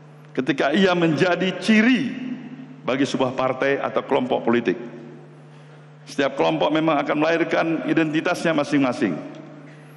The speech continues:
Setiap kelompok bahkan harus melahirkan identitasnya. Kelompok politik yang baik adalah kelompok yang mampu membangun identitas diri,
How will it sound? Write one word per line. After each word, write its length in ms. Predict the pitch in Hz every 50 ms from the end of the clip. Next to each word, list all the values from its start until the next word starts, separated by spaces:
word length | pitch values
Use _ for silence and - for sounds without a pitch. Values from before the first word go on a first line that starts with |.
| - - - - -
Setiap 360 | - - - 156 147 - -
kelompok 400 | 160 175 170 165 165 175 175 170
bahkan 280 | 165 165 160 - 160 156
harus 280 | 151 151 160 175 165
melahirkan 560 | 151 151 165 165 160 160 - 175 175 170 160
identitasnya. 760 | 143 170 165 208 202 170 202 190 175 135 110 - - - - - - - - - - - - - - - - - - - - - - - - -
Kelompok 400 | - 147 170 175 185 165 156 170
politik 240 | 175 175 175 175
yang 160 | 160 170 165 156
baik 320 | 156 160 170 180 202 - - - -
adalah 320 | - 123 127 139 143 143 143
kelompok 560 | - 160 175 180 180 175 - 185 190 190 160 - - - - - - - - - - - - - - - - - - - - -
yang 160 | 110 113 120
mampu 400 | 123 143 156 180 185 175 185 190
membangun 400 | 175 180 170 175 170 175 175 165
identitas 560 | 180 - 180 180 156 - 180 180 196 165 -
diri, 320 | - 196 214 196 165 127